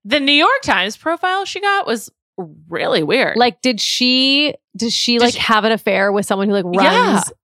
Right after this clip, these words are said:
Speaker 2: like,
Speaker 1: It's really weird.
Speaker 2: fucking
Speaker 1: I,
Speaker 2: Hollywood?
Speaker 1: me,
Speaker 2: I'm so confused as to how she's
Speaker 1: me
Speaker 2: getting
Speaker 1: too.
Speaker 2: this.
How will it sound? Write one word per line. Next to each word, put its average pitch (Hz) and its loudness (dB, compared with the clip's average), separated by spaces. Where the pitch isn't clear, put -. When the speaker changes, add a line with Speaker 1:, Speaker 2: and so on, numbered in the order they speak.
Speaker 2:
like, 202 0
Speaker 1:
It's 226 -8
really 202 -2
weird. 202 0
Speaker 2:
fucking 240 2
Speaker 1:
I, 208 2
Speaker 2:
Hollywood? 202 4
Speaker 1:
me, 254 4
Speaker 2:
I'm 214 0
so 214 0
confused 214 -2
as 220 -4
to 220 0
how 202 2
she's 196 -2
Speaker 1:
me 330 2
Speaker 2:
getting 220 2
Speaker 1:
too. 453 4
Speaker 2:
this. - 0